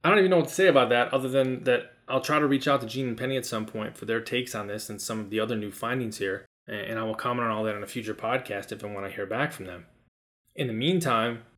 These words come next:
let's move on to what's on screen right now, which is one of the other important data areas in the second rat study. It's what Jean mentioned in her statement, and it's the same area Penny and I discussed in detail during our interview.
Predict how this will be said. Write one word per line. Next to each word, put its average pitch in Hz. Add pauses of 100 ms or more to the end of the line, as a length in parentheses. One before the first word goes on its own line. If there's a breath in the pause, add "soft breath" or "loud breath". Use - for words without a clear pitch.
(280)
let's 147
move 180
on 165
to 147
what's 131
on 117
screen 117
right 104
now, 98
which 104
is 110
one 120
of 139
the 131
other 120
important 117
data 123
areas 98
in 98
the 95
second -
rat 117
study. - (640)
It's 123
what 120
Jean 143
mentioned 127
in 110
her 110
statement, 113
and 104
it's 107
the 110
same 190
area 151
Penny 151
and 117
I 107
discussed 107
in 101
detail 117
during 104
our 95
interview. 95